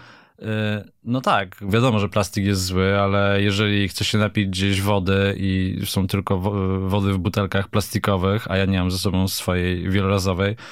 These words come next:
to oczywiście, że mogę kupić butelkę wody, e, później wrzucić tę butelkę do kosza z segregacją, których w Warszawie jest już, mam wrażenie, pięć na razie, ale być może więcej <laughs> będzie na ulicach".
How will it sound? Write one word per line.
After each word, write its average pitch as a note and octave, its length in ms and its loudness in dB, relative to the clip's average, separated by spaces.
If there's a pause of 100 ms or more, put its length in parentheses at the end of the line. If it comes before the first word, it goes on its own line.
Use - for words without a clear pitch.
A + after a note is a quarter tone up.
(120)
to - 100 -4
oczywiście, A#2+ 280 -2
że E2+ 60 -2
mogę F#2 200 0
kupić F2 340 -6
butelkę E2+ 720 -4 (160)
wody, E2+ 420 -4 (400)
e, F2 340 -4
później F2 260 -4
wrzucić E2+ 280 -6
tę E2+ 120 -6
butelkę E2+ 460 -4
do F2 380 -2
kosza F2 340 -4
z - 80 -8
segregacją, F2 680 -4
których E2+ 320 -8
w F2+ 80 -4
Warszawie F2 360 -2
jest E2+ 120 -2
już, - 220 -2 (360)
mam F#2 120 2
wrażenie, F2+ 320 0
pięć F2 320 -2
na F2 100 0
razie, F#2 380 2
ale F2+ 160 2
być F2 140 2
może F#2 200 2
więcej G2+ 320 4
<laughs> - 20 2
będzie F2+ 240 0
na B2 120 2 (100)
ulicach". A#2 540 -2